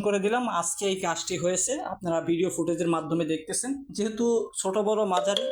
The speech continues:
সকল ধরনের কিন্তু কাজের সাথে আমরা সম্পৃক্ত, যেহেতু সোলার সিস্টেম নিয়ে কাজ করি, তাই সোলারের ভিডিওগুলাই কিন্তু আপনারা আমাদের এই চ্যানেলটিতে বেশি পরিমাণে পেয়ে থাকেন এবং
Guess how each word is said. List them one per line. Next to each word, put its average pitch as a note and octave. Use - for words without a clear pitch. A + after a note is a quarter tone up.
সকল F#3
ধরনের F#3
কিন্তু E3
কাজের F3
সাথে G3
আমরা F#3+
সম্পৃক্ত, F3+
যেহেতু F3+
সোলার F3+
সিস্টেম A3
নিয়ে A3
কাজ A3
করি, B3+
তাই G#3
সোলারের G3
ভিডিওগুলাই F3+
কিন্তু F#3
আপনারা F#3
আমাদের E3
এই F#3
চ্যানেলটিতে F3
বেশি G3
পরিমাণে G3
পেয়ে G3+
থাকেন G3+
এবং F3